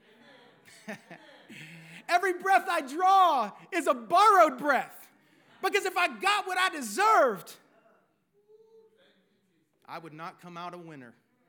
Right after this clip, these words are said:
compared to what I have now. Whew.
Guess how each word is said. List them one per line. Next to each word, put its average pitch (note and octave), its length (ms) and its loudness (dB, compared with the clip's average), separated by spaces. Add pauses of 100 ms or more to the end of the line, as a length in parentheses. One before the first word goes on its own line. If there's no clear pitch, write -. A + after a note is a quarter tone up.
(140)
compared E3+ 360 -14
to D#3+ 80 -14
what D#3+ 160 -14
I D3+ 100 -12
have C#3+ 240 -16
now. C3+ 260 -20 (1160)
Whew. G4+ 240 -8